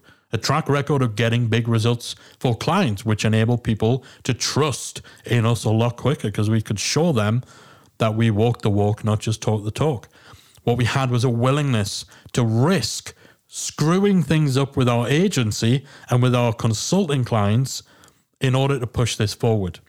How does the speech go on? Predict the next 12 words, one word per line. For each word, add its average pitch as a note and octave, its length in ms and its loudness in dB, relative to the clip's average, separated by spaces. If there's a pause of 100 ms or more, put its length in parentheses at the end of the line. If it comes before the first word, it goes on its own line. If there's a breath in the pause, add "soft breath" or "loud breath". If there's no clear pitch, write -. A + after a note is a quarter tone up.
(920 soft breath)
We F#2 80 -6
didn't B2+ 200 0
have F3 120 2
a F3+ 80 2
big D3+ 240 -2
list, C#3+ 280 -2
we A#2 100 0
didn't B2 260 0
have C#3+ 180 0
a D3 60 -2
big C3 180 -2
audience, C3 560 0